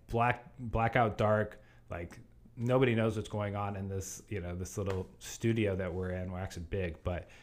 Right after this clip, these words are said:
it's just kind of out in the middle of, you know, the city, like, in a dark area. So they, like, quietly make their way in there, and then, uh, his trainer boss comes in, his manager Wayne, X. Kev actually stays in the car,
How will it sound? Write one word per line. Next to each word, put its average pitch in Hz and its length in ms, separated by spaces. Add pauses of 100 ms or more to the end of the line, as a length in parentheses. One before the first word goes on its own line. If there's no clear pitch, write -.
(100)
it's 101 140
just 107 180
kind 101 160
of 98 120
out 95 180
in 92 60
the 92 60
middle 95 340
of, 85 160 (260)
you 107 140
know, 85 180
the 85 140
city, 98 520
like, 85 200
in 90 80
a - 20
dark 95 320
area. 98 320 (300)
So - 120
they, 131 140
like, 131 280 (420)
quietly 117 420
make 110 220
their 110 120
way 104 220
in 135 160
there, 135 380 (140)
and 110 180
then, 101 300
uh, 95 240 (1080)
his 117 160
trainer 117 320
boss 113 340
comes 113 360
in, 110 240
his 101 240
manager 101 340
Wayne, 110 500 (380)
X. 110 460 (340)
Kev 135 280
actually 120 300
stays 110 320
in 95 120
the 85 60
car, 110 520